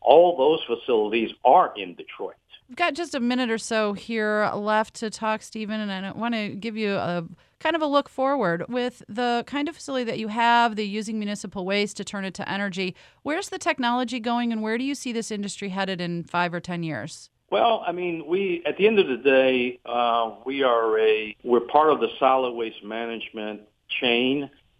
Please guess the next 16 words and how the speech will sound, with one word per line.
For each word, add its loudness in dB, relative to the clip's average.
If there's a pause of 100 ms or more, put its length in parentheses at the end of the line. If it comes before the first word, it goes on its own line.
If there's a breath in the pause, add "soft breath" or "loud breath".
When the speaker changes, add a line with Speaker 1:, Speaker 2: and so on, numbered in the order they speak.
(140)
Speaker 1:
and 2
we're 8
also 4
a 4
creator 4
and 0
distributor 4
of 0
energy. 0 (180)
And, 0 (100)
um, 4
I 2
think 4
that 4
there's 2
some, -4